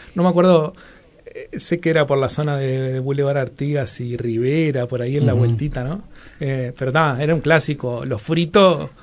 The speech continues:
Speaker 2: Eh, pará, el, el nombre sí, este, con A empieza el nombre.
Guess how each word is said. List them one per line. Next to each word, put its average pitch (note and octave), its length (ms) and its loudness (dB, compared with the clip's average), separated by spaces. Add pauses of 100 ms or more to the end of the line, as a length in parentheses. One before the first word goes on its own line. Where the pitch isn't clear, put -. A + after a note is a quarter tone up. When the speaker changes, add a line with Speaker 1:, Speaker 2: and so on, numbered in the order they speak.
(120)
Speaker 2:
Eh, F#2 80 -2
pará, A#2+ 400 8
el, G2+ 240 4
el G2 160 2
nombre C3 260 6
sí, C3 220 2
este, F2+ 500 0 (240)
con A2 200 0
A C#3 80 10
empieza G#2+ 300 2
el G2+ 100 0
nombre. F#2 380 0